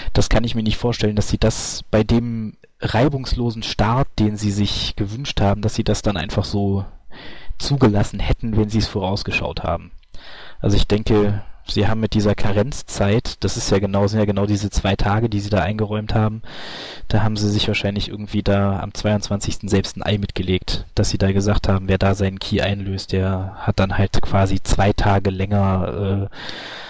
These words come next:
äh, Early Access und damit halt auch zwei Tage länger dreißig Tage Probezeit und keine Ahnung.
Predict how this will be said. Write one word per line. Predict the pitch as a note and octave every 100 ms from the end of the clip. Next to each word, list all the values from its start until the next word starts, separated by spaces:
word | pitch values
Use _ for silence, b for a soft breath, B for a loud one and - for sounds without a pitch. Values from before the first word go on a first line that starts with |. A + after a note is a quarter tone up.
| B B -
äh, |
Early | A2 A2 -
Access | - B2+ B2 -
und | - G#2 F#2+
damit | G2+ G2+ G2+
halt | G2+ F#2+ -
auch | G2+ -
zwei | - G#2
Tage | G2 - G2
länger | G2 G#2 G#2 G2 F#2+ G2 F#2+
dreißig | G2+ G2+ G#2 -
Tage | G#2 G2 G2
Probezeit | - A#2 A2+ - G2+ G#2
und | G2+
keine | - G2+ G2
Ahnung. | G2+ B2+ C#3